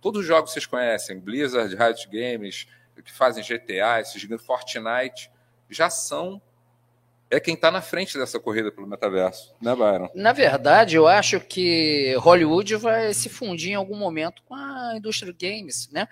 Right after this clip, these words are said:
Speaker 2: Porque, assim, a fronteira de fruição que você vai ter, né, sobre um, digamos aí, um, um conteúdo artístico desse, ele vai ter, é,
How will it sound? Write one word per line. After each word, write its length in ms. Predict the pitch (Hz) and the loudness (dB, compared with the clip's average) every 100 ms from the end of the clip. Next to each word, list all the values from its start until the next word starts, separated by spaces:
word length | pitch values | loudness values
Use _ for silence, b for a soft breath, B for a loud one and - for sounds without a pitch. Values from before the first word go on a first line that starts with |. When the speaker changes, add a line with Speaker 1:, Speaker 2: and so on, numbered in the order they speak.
| B B | B B
Speaker 2:
Porque, 220 | 175 - | -8 0
assim, 200 | 196 - | 0 0
a 80 | 185 | -2
fronteira 840 | - 208 185 160 220 233 214 147 135 | 0 2 0 0 4 8 8 6 2
de 160 | - | -4
fruição 1000 | 139 - 247 220 - - 175 151 127 120 _ _ _ _ | -8 -6 -4 -4 -4 -4 0 0 -2 -6 _ _ _ _
que 100 | 165 | -6
você 300 | 160 156 165 | -4 -2 -2
vai 220 | 147 139 | 0 -2
ter, 500 | 131 - 143 120 117 | -2 -6 -4 -4 -8
né, 220 | 139 123 123 | -14 -14 -12
sobre 440 | - 131 127 127 | -12 -12 -14 -18
um, 460 | 127 123 123 120 117 _ 120 | -16 -18 -20 -20 -20 _ _
digamos 420 | 131 123 127 127 | -16 -12 -12 -8
aí, 140 | 127 | -8
um, 120 | 120 120 B B | -8 -12 B B
um 80 | 139 | -6
conteúdo 600 | 156 151 - 151 156 143 | -2 -2 0 0 4 4
artístico 680 | 120 - 151 - - - 120 | 2 -2 -2 -2 -4 -10 -10
desse, 800 | 151 185 226 196 - 120 120 - b b b | -2 2 2 2 -2 -6 -10 -18 b b b
ele 140 | 151 156 | -4 0
vai 140 | 214 | 0
ter, 280 | - 262 262 | 0 -4 -2
é, 300 | 214 214 214 | 0 2 2